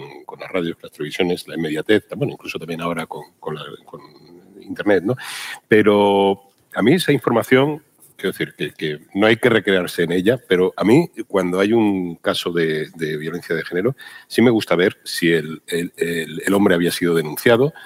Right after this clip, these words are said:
si, si había un, por, por ver si el fallo es policial, por ejemplo, ¿eh? Porque, eh, será una mujer que estaba ya, eh, presionada. Evidentemente, cuando un vecino dice, "Parecía, eh, parecía una persona normal", sí, lo parecía,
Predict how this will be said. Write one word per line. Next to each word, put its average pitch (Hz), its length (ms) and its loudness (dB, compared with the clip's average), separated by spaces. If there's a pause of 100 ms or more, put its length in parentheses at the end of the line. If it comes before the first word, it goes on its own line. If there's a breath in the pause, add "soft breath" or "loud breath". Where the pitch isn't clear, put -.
(200 loud breath)
si, 76 640 -6
si - 160 -2
había 82 320 -2
un, 78 480 -10
por, - 240 -2
por 95 160 2
ver 147 100 4
si - 120 -2
el 95 60 0
fallo 110 220 2
es 104 60 -4
policial, 135 600 0
por - 120 -12
ejemplo, 90 400 -2 (200 loud breath)
¿eh? 95 160 2
Porque, 78 300 -8
eh, - 240 -6
será 87 160 -4
una 85 120 0
mujer - 200 -6
que - 60 -12
estaba 85 220 -2
ya, 82 180 -4 (100)
eh, 85 160 -2
presionada. 120 500 2 (460 loud breath)
Evidentemente, 113 560 4
cuando 92 240 4
un 101 60 4
vecino 107 300 4
dice, 85 280 2 (320)
"Parecía, 95 420 2
eh, 104 220 2
parecía 95 340 0
una 127 100 4
persona 110 260 2
normal", 85 240 2
sí, 101 140 -2
lo 76 80 -2
parecía, 87 560 0